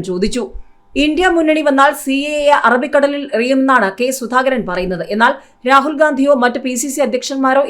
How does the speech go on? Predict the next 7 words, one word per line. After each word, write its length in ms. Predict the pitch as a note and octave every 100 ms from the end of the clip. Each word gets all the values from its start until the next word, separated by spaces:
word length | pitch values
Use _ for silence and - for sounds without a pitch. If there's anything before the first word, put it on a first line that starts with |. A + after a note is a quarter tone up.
| A#3+
എന്താണ് 240 | C4 C#4 B3+
ഇങ്ങനെ 180 | C4 A#3+
പറയാത്തതെന്നും 580 | A3+ A#3+ B3+ C4+ A#3 B3+ -
സുരേന്ദ്രൻ 400 | A#3 B3 A#3+ F3 F#3
ചോദിച്ചു. 360 | F#3 F3+ G3 - - A3
ഇതിനിടെ 340 | B3+ C4 F#3 G#3 - _ _ -
പൗരത്വ 400 | C#4 D4+ E4